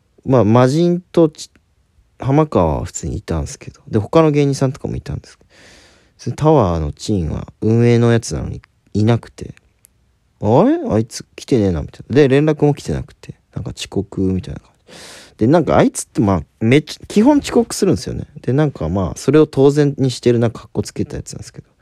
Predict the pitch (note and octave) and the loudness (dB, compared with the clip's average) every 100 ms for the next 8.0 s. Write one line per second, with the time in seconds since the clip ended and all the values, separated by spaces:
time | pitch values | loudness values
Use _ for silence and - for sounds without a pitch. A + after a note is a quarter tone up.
0 | _ _ _ - - - - - - - | _ _ _ -20 -20 -20 -20 -20 -20 -20
1 | _ E3+ D3 A2+ - - G#2+ F#2+ - - | _ -4 -4 -4 -10 -8 -4 -4 0 4
2 | F#4 D#4+ G#2 D3 - G#2 F#2+ D2 D2+ - | 4 4 4 2 2 0 0 -4 -10 -14
3 | - - - F2+ F2 F#2 - - - F#2 | -20 -16 -8 -6 -4 -4 -8 -14 -8 -4
4 | A2+ - - - F3+ E3 D3+ - _ - | -4 -6 -18 -10 -4 -2 -2 -4 _ -20
5 | _ - A#2 C3+ D3 _ - - - - | _ -4 -4 -4 -8 _ -8 -8 -10 -16
6 | - G2 A#2+ E3+ F3+ F3+ - - _ - | -6 -2 2 2 2 -2 -12 -14 _ -8
7 | A#2 G#2+ F2 - F2+ - - - - | 0 0 0 -2 -6 -6 -18 -18 -20